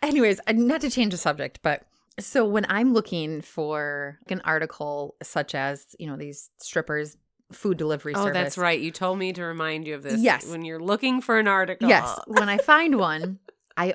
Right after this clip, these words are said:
Speaker 1: always will copy the link and I'll text it to myself. So I have this easy, quick little reference of
Speaker 2: Right.
Speaker 1: weird stories and stuff. Well, today I text myself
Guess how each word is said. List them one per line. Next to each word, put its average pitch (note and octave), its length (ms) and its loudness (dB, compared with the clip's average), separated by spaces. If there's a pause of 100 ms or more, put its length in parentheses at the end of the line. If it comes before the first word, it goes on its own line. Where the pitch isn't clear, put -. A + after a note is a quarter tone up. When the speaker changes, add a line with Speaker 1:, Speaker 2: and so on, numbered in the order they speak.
Speaker 1:
always F3+ 400 4
will A#3+ 80 -2
copy C#3+ 400 0
the G3+ 140 2
link D3 380 -4
and D#3+ 140 -6
I'll D#3 100 -4
text - 360 -6
it - 120 -4
to F3+ 100 -10
myself. - 600 -8 (100)
So E3 220 -4
I D3+ 60 0
have D3+ 320 -4
this D3+ 340 -4 (160)
easy, E3 340 -6
quick - 360 -6
little F#3 240 -2
reference D#3+ 560 -2
of D#3 260 -8
Speaker 2:
Right. G3+ 180 -2
Speaker 1:
weird D#3+ 220 -2
stories F3+ 400 -2
and D3+ 120 -6
stuff. - 340 -8 (160)
Well, A3 120 -2
today A#3+ 420 2
I D#3+ 80 2
text - 420 -8
myself D3 680 -4